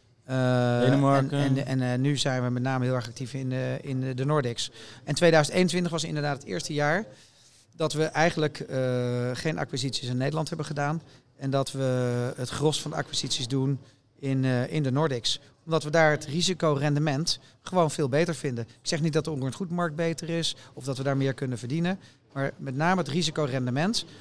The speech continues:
Speaker 1: Als we vier procent daar maken en vier procent in Nederland, dan zal ik elke dag voor de vier procent in de Nordics gaan. Omdat daar het risico dat die vier vier blijft, beter is. Want in Nederland kan die vier ook twee worden.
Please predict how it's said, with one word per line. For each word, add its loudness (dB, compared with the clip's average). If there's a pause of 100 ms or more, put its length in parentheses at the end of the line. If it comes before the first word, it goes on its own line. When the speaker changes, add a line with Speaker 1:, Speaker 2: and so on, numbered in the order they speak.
(160)
Speaker 1:
Als -6
we -2
vier 2
procent 0
daar 4
maken -2 (840)
en 2
vier 2
procent 0
in 0
Nederland, 2 (320)
dan -4
zal 2
ik -4
elke 4
dag 2
voor -8
de -6
vier -2
procent -6 (200)
in -2 (100)
de -2
Nordics 2
gaan. -4 (380)
Omdat 2
daar 4
het -6
risico 0
dat -2
die -6
vier 0
vier -2
blijft, 0 (320)
beter 4
is. -2
Want -2
in 2
Nederland 2
kan -6
die -2
vier -2
ook 0 (280)
twee 2
worden. -8